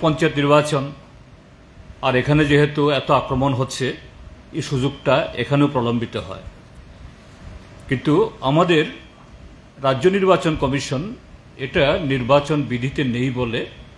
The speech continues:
এ সুযোগটা দেননি। তো এখানে আমাদের রিট পিটিশনের উত্তরে যে অবজারভেশন দিয়েছেন মাননীয় আদালত, In our opinion,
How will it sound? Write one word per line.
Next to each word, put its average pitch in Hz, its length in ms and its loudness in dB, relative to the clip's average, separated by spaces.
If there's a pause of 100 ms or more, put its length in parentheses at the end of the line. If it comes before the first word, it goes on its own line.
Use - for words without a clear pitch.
(720)
এ - 20 -2 (100)
সুযোগটা 127 440 -2 (800)
দেননি। 117 360 2 (920)
তো - 40 -6 (100)
এখানে 165 260 4 (360)
আমাদের 165 280 2 (200)
রিট 143 220 -2
পিটিশনের 135 540 -2 (260)
উত্তরে 127 380 0 (800)
যে 127 120 -4
অবজারভেশন 131 500 0
দিয়েছেন 120 380 0 (840)
মাননীয় 117 380 0
আদালত, 117 320 -2 (540)
In 180 160 -2
our 180 240 4
opinion, 135 560 0